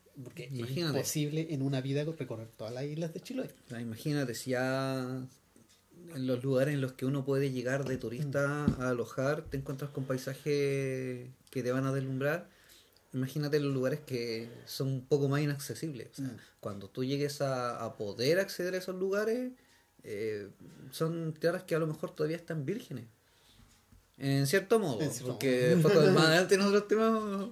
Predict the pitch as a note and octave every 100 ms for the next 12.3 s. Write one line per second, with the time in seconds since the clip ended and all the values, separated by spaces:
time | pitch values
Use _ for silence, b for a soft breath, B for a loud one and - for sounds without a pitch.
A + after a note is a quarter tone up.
0 | - C#3 C3+ - C3+ C3+ - F#3 F3+ D3
1 | C3+ C3+ C3 D#3+ D3 C#3 C3+ C3+ - B2+
2 | A#2 A#2 A#2 A2+ - _ _ C#3+ B2 A2+
3 | A2 B2 A#2 A2+ B2+ - A2+ A#2 A2+ A2
4 | _ _ _ _ b b b b b b
5 | _ C3 B2+ C3+ C#3+ C3 B2+ C#3+ D3 -
6 | C3+ C#3+ C#3+ C#3 D#3 C#3+ D#3 D#3 C3+ C3+
7 | C#3+ - D3+ C3+ C3+ C#3+ C#3 B2+ D3 -
8 | C3+ C3 B2 A#2+ G#2+ G#2 - A#2 C#3 D3
9 | B2+ C3+ D#3+ C#3+ - - C3 A#2 _ _
10 | _ - A#2+ C3 B2 C3+ C3+ C3+ - B2
11 | A2+ A2 A2+ - - B2+ A2+ B2 C3 C3
12 | E3 D3+